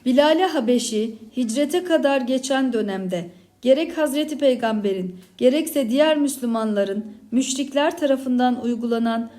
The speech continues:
maddi ve manevi baskılarına maruz kaldı. Ancak tüm bu baskılara rağmen imanını korumayı ve Allah Resulüne yardım ve destekçi olmayı devam ettirdi.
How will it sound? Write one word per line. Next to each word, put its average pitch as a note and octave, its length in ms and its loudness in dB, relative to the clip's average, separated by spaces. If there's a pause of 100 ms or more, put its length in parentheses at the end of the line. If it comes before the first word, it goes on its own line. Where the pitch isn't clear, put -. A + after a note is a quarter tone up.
(140)
maddi B3 500 0
ve C#4+ 100 2
manevi B3+ 580 0
baskılarına B3 600 0
maruz A3 520 -4
kaldı. E3+ 400 -8 (580)
Ancak B3+ 480 0
tüm D4+ 240 -2
bu A#3+ 100 0
baskılara A3+ 600 -2
rağmen F#3+ 500 -2
imanını A3 600 0
korumayı G3 500 -6
ve F3+ 180 -6 (320)
Allah B3 340 0
Resulüne B3+ 640 -2
yardım G#3 480 -2
ve A#3 140 0
destekçi G#3+ 520 -6
olmayı F#3+ 400 -6
devam F3 380 -6
ettirdi. E3 480 -14